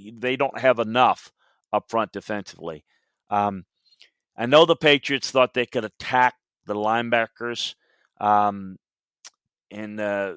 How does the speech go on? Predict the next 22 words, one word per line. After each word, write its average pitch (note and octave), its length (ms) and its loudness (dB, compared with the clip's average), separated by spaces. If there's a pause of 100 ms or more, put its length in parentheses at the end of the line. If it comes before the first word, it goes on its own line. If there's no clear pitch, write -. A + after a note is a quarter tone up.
this A#2 340 -4
was, G#2+ 400 -6 (400)
this A2+ 260 -8
was G#2+ 220 -8
definitely A2+ 400 -2
an G2+ 80 -8
attackable G2+ 580 -2
area. F#2+ 240 -4
The F#2 200 -6
average B2 420 2
depth A#2+ 300 2
of G2+ 160 -8
tackle A#2 340 2
on G#2 160 -4
runs G#2+ 300 -4
was F#2 160 -18
four B2 260 -6
and A2+ 60 -2
a G#2 40 -4
half G#2 280 -4
yards. G#2+ 420 0 (560)
Um, G2 600 0